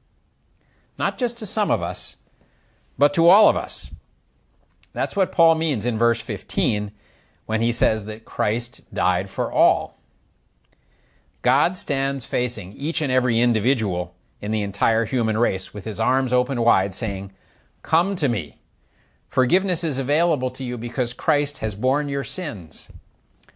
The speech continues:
I want you to become my child. If you put your trust in Christ,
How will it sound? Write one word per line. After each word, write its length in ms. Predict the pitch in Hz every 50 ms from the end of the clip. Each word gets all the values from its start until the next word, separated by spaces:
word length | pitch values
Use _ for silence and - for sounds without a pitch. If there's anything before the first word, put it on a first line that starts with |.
| _ _ -
I 80 | 127
want 340 | 139 147 170 202 220 214 -
you 60 | 208
to 80 | 180 170
become 340 | 165 160 - - 160 165 165
my 140 | 156 151
child. 560 | 151 - - 196 214 208 147 - - - - - _ _ _ _ _ _ _ _ _ _ _ _ _ _ _ _ _ _ _ _ _ -
If 160 | 135 135 151
you 120 | 175 170
put 300 | 165 - 202 214 208 -
your 80 | 202 190
trust 380 | - - 180 185 180 185 -
in 140 | 180 156 147
Christ, 540 | - - 185 185 139 131 127 - - -